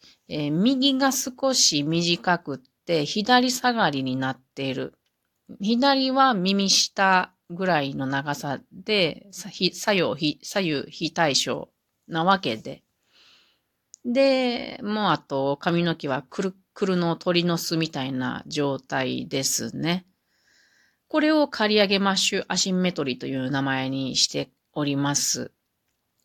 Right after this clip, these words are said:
えー、春なのでね、あの、髪の毛軽くしたかったんですよね。で、友達に前回切ってもらったの、いつやったかなって振り返ったところ、去年の十月二十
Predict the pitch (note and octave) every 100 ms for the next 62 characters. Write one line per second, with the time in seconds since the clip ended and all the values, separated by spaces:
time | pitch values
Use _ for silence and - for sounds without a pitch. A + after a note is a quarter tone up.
0 | _ _ _ _ _ - - _ _ _
1 | _ _ _ - D#3 - E3 G3 D#4 G4+
2 | C#4 D3 D3 D3+ D3+ D3 C#3+ D3 C3 C#3+
3 | C#3 C3+ C3+ C3+ - G3+ B3+ C4 B3+ B3+
4 | - C#3+ C3+ C3+ - _ _ _ _ _
5 | - E3+ C4 B3+ F#3 - - E3+ C#3+ -
6 | - C#3+ C#3 C#3+ C#3+ C3+ C#3+ E3 G#3 _
7 | _ _ _ - G3+ A3+ G3 D3+ - _
8 | - D4 E4 D#4 D4+ - C#4+ C#4+ D#4 E4
9 | D4 F#3+ E3+ D#3+ D#3 E3+ F#3 F#3+ D#3+ D3+
10 | D3+ C#3+ C#3+ - F3 - C#4+ D4 G3+ D#3+
11 | D#3 D3+ C#3+ D3 E3+ D#3 - F3+ E3 -
12 | C#3+ - C#3+ D3+ D#3+ C#3 C#3+ - - E4+
13 | F#4 G#3+ C3+ B2+ E3 A3 A#3+ B3+ B3 D#3+
14 | D#3 E3+ A#3+ B3 F3 C#3+